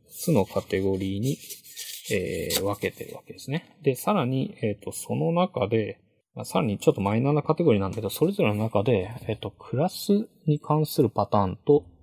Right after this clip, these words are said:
オブジェクトに関するパターンというのがあるので、まあ、結果的には、えーと、三かける二の六つの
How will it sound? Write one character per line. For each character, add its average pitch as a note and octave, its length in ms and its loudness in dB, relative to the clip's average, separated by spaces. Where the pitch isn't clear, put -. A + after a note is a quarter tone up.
オ A#2 40 4
ブ A2+ 100 6
ジ C#3 120 4
ェ C#3 40 2
ク - 60 -20
ト C3+ 100 0
に C3 100 0
関 C3 200 2
す - 80 -2
る - 80 2
パ G#2+ 120 0
タ G2+ 100 2
ー - 40 -6
ン F2 100 -14
と D3+ 60 4
い D3 40 6
う - 40 2
の G#2 80 0
が G2 200 0
あ B2 100 8
る G#2 80 4
の F#2+ 160 -2
で、 G#2+ 400 2
ま F3 140 4
あ、 - 80 2
結 - 220 -4
果 A3 100 4
的 A#3 240 -4
に F#3+ 120 2
は、 C3 320 2
え A2 140 6
ー - 40 0
と、 - 120 -6
三 B2+ 260 2
か C3+ 100 2
け A2+ 140 6
る G2 80 2
二 G#2 180 2
の F#2 220 0
六 A2+ 240 6
つ - 140 0
の F#2+ 180 2